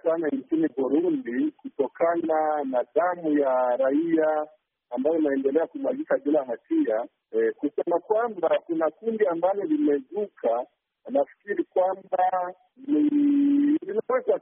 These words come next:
tu kuwa limejiweka hadharani, eh, kwa sababu kulingana na yale ambayo tulikuwa tukiyashahidia, kuna baadhi, kuna askari wengi ambao wametoroka, ambao wanakimbiwa ndani ya makambi yao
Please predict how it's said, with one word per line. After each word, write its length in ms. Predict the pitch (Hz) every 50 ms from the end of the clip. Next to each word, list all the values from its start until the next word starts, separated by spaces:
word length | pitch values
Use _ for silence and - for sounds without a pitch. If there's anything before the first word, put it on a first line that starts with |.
| -
tu 120 | 427 392 -
kuwa 180 | - - - -
limejiweka 640 | 330 311 285 - 285 - - - 165 156 - 160
hadharani, 880 | 143 139 127 - 135 127 127 139 147 165 170 170 165 165 165 170 170 175 - _ _ _ _ _ _ _
eh, 200 | - 117 117 117
kwa 180 | - - 151 143
sababu 720 | - - 147 139 139 156 170 185 180 - 311 349 359 370 -
kulingana 520 | - - - 139 147 147 156 160 175 160
na 100 | 151 143 139 147
yale 160 | 165 180 185
ambayo 240 | 165 156 156 180 175 -
tulikuwa 340 | _ 294 277 - - -
tukiyashahidia, 1200 | - _ _ _ 302 269 269 247 - - 277 254 269 - _ 294 277 311 349 - 302 240 226 226 - - _ _ _ _ _
kuna 500 | 330 339 349 349 247 170 170 165 170 165 - _ _ -
baadhi, 640 | 160 165 175 190 208 220 226 226 214 359 160 185 175
kuna 300 | - 190 180 165 156 151
askari 500 | 156 156 - _ _ - - 180 165 - 320 302 311 311 370 415 -
wengi 280 | - 453 214 - - 180 - - 170
ambao 180 | 170 180 202
wametoroka, 920 | 185 170 - - 151 143 - 170 156 151 170 185 - - _ - 185 180 - -
ambao 400 | 151 147 151 156 175 185 190 185 175
wanakimbiwa 1200 | 160 151 147 147 147 - - - _ 302 320 294 - - 302 302 190 190 202 185 190 185 185 175 170 - _ _ _ _ _ _ _ -
ndani 220 | - 170 185 196 190 185
ya 100 | 170 -
makambi 520 | - 147 - - 180 156 147 147 143 143 156
yao 440 | 175 185 190 175 147 131 127 139